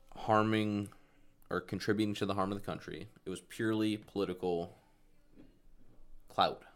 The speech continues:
that would have harmed the Democrat Party. There was, their lies being exposed.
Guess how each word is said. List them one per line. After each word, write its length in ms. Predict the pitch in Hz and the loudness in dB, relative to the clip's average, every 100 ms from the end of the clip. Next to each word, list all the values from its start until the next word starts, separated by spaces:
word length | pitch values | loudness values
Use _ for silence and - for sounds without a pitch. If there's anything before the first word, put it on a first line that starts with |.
| - - _ - | -20 -20 _ -4
that 180 | - | -4
would 120 | 85 82 | -2 -4
have 180 | 80 - _ _ | -6 -12 _ _
harmed 480 | - 90 82 78 - - | -4 -2 -2 -6 -14 -18
the 60 | - | -10
Democrat 440 | 87 82 - - | -8 -6 -6 -8
Party. 340 | - - - - - - - - - - - - - _ - - - - - _ _ _ _ - - - - - - - - | -6 -10 -10 -14 -16 -18 -20 -20 -18 -16 -16 -18 -20 _ -20 -16 -16 -16 -20 _ _ _ _ -20 -20 -20 -20 -20 -20 -20 -6
There 120 | 113 104 | 0 2
was, 120 | 101 - | 0 -2
their 240 | 113 104 | 4 8
lies 380 | 104 104 110 107 | 10 10 10 2
being 220 | 107 95 | -2 -4
exposed. 540 | - - - - - | -6 -8 -8 -8 -12